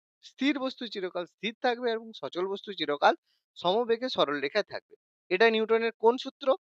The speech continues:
এটা নিউটনের প্রথম গতিসূত্র। একটু আগে আমি আলোচনা করলাম, এটিকে নিউটনের প্রথম গতিসূত্র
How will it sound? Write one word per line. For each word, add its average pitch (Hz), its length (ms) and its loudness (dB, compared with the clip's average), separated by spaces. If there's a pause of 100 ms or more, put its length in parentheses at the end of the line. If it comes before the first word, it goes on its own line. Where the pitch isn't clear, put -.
(300)
এটা - 180 6
নিউটনের 202 460 0
প্রথম 226 400 0
গতিসূত্র। - 500 -6 (260)
একটু - 220 -2
আগে 196 180 6
আমি 214 140 4
আলোচনা 208 480 6
করলাম, 220 340 0 (340)
এটিকে 190 280 -4
নিউটনের 185 440 2
প্রথম 185 420 2
গতিসূত্র - 440 -4